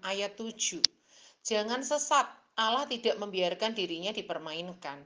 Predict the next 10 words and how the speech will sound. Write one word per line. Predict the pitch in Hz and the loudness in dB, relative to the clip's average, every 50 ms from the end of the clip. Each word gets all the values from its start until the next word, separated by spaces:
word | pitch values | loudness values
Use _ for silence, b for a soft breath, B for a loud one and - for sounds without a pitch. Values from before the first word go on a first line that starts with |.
| B B B B B B B - | B B B B B B B 0
Karena | - 208 208 214 196 - | 2 2 2 2 2 0
apa | 214 208 - 208 208 | 0 2 2 2 0
yang | 208 208 | 0 -2
ditabur | 208 208 202 - 196 190 190 - 208 202 - | -4 -2 2 2 2 2 2 0 0 0 2
orang, | 170 180 175 175 185 226 254 233 196 185 190 196 196 - | 4 4 4 6 10 10 10 10 10 8 4 -2 -4 -6
itu | 202 196 - 220 208 | -8 -6 -6 -6 -6
juga | - 202 185 - 220 | -6 -8 -4 -2 -2
yang | - 185 190 185 - | 0 0 -2 -2 -4
akan | - 175 - - 196 202 | -6 -6 -6 -6 -6 -6
dituainya." | 190 196 185 185 175 165 170 165 160 160 160 160 156 151 147 147 147 | -6 -8 -8 -6 -2 0 0 0 0 0 -4 -6 -10 -10 -8 -8 -8